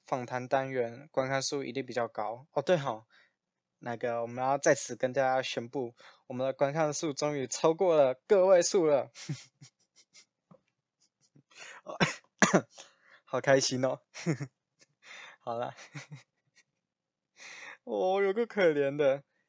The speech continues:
而且我告诉你哦，今天看那个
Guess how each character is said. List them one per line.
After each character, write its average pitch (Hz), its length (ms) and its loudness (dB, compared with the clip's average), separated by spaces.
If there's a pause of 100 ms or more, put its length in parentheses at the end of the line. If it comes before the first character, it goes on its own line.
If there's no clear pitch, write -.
(1700)
而 165 100 -2
且 214 160 -4
我 151 120 0
告 147 160 2
诉 143 140 -4
你 117 160 -8
哦， 117 400 -8
今 170 180 -6
天 170 160 -2
看 165 200 -4
那 160 120 0
个 123 420 -2